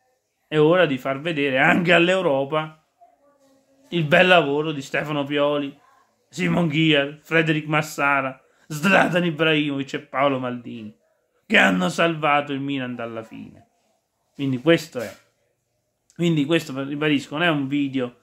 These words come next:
era un video per ancora parlare della meravigliosa partita di ieri. Ma in chiusura ribadisco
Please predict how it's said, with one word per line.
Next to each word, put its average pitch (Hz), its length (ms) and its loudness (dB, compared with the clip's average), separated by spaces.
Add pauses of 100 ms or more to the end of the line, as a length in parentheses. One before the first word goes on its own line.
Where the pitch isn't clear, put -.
(800)
era 156 220 2
un 156 100 2
video 151 340 -2
per 135 560 -6
ancora 170 640 2
parlare 139 600 -2
della 151 240 -2
meravigliosa 147 580 -2
partita 131 320 -8
di 123 240 -6
ieri. 107 260 -10 (1080)
Ma 160 460 -2
in 165 180 -2
chiusura 170 400 2
ribadisco 139 600 -4